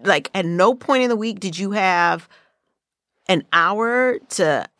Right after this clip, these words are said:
grab a coffee or, hey, I, you know, no, no time in that week you had an hour. I don't believe that. I don't believe that for anybody. If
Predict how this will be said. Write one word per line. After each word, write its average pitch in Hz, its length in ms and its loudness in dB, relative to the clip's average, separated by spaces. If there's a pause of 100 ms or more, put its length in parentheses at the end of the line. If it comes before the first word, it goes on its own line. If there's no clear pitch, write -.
grab 170 240 0
a 170 60 -10
coffee 220 840 -2 (540)
or, 156 840 -2 (420)
hey, 180 520 2
I, 175 160 0 (140)
you 202 160 -2
know, 113 340 -2 (840)
no, 277 500 2
no 302 360 0
time 254 420 -2
in 190 80 -2
that 185 180 0
week 165 220 -8
you 156 80 -12
had 160 140 -4
an 143 120 -8
hour. 104 320 -6 (140)
I 262 80 4
don't 302 160 0
believe 247 240 -2
that. - 160 -8
I 196 60 0
don't 254 180 2
believe 233 220 -4
that 226 180 0
for - 240 -6
anybody. 143 440 -6 (440)
If 208 160 0